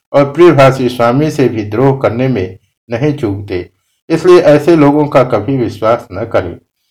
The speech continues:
यदि राज्य की जड़ मजबूत न हो तो राजा को अनधिकृत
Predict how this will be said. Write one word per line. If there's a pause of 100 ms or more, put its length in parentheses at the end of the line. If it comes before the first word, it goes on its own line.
(220)
यदि
राज्य
की
जड़ (240)
मजबूत
न
हो
तो
राजा
को
अनधिकृत